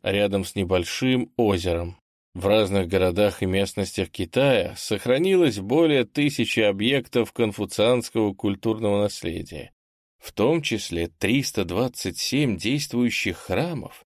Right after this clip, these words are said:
и сто сорок четыре центра изучения трудов мудреца.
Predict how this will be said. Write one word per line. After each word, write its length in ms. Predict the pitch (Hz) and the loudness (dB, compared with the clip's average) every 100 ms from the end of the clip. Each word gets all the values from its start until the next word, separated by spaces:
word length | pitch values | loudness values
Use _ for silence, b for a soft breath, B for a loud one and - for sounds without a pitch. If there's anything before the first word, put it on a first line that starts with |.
| _ | _
и 180 | - 101 | -2 0
сто 300 | 98 - 160 | -2 -2 -2
сорок 380 | 147 143 120 101 | 0 0 0 0
четыре 540 | - 95 - 185 180 | -4 -4 -2 -2 -2
центра 720 | 151 - - 113 139 147 156 | -4 -4 0 2 2 0 0
изучения 640 | 135 101 - 95 101 127 147 | 0 -2 -4 -2 -2 -2 -4
трудов 540 | 143 98 82 85 - | -2 -4 -2 -4 -4
мудреца. 600 | 92 98 131 - 87 85 | -6 -4 -6 -8 -14 -14